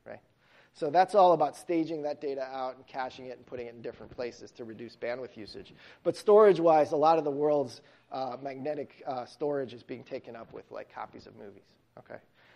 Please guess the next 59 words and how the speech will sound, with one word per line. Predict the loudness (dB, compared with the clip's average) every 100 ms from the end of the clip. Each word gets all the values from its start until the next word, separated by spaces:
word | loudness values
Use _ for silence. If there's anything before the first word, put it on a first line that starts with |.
| _
So | -2
that's | -2 2
some | 4
of | 4
it, |
and | 2
that's | 2 2 2
actually | 0 0 -6
not | -6 -8
that | -8
interesting | -10 -12 -14 -16 -20 -18
at | -16
some | -12
level, | -10 -8 -8
at | -6
least | -6 -4
not | -6 -6
today. | -6 -6 -4
We |
don't, | -4 -6
it's | -10 -2
not | 0 0
that | -2
much | -4
unique | -6 -6 -6
data. | -2 -2 -2
We | -6
don't | -8
do | -8
that | -6 -8
much | -10
with | -14 -14
it, | -10
but | -6
that's | -4 -4
part | -2 -2
of | -4
it. | -8 -12 _ _ _ _
Okay, | -2 2
but | 4 8
what's | 6 8
really | 6 6
kinda | 4 0 2
interesting | 0 0 -2 0
is | 2
what | 4 6
I | 4
call | 4 4
the | 4
industrial | 4 2 0 2 2 4
revolution | 2 2 -4 -6 -10
of | -8
data. | -6 -8
This | -10
is | -14 -4
happening | -2 -2 -4 -6
under | -6 -4
our | -6
feet, | -6 -8 -8